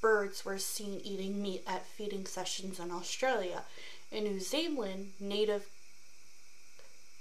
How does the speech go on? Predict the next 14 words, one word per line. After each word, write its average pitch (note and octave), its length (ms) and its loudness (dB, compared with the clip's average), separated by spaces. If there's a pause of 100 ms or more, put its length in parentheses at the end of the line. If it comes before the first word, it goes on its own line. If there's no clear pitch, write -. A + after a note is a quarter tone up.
(160)
kea G3+ 560 0 (560)
were G#3 160 4
first B3 480 8
observed G3+ 600 2 (520)
attacking G#3+ 580 2
and G3+ 160 -2
killing G3 340 2
sheep - 520 0 (140)
in G3 200 0 (440)
eighteen B3 500 0
sixty-eight F#3+ 720 -2 (460)
and G3 260 4
were F#3 200 -2 (1700)
pre-, G#3+ 520 0